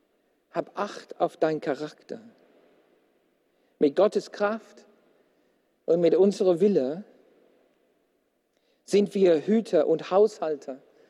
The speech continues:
unserer Charakter. Die Allerheiligste wurde mit einem Vorhang,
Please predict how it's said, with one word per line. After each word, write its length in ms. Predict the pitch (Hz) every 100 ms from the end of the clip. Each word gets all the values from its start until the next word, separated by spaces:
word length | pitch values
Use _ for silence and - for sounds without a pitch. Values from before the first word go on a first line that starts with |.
| _ _ _ -
unserer 460 | 185 175 185 156
Charakter. 600 | - 156 165 185 - 101 - _ _ _ _ _ _ _ _ _ _ _ _ _ _ _ _ _ _ _ _ _ _ _ _ _ _ _ _ _
Die 100 | 180
Allerheiligste 840 | 180 208 190 196 220 226 - 196 165
wurde 340 | 185 214 208
mit 180 | 185 165
einem 240 | 160 165 147
Vorhang, 600 | - 196 214 196 196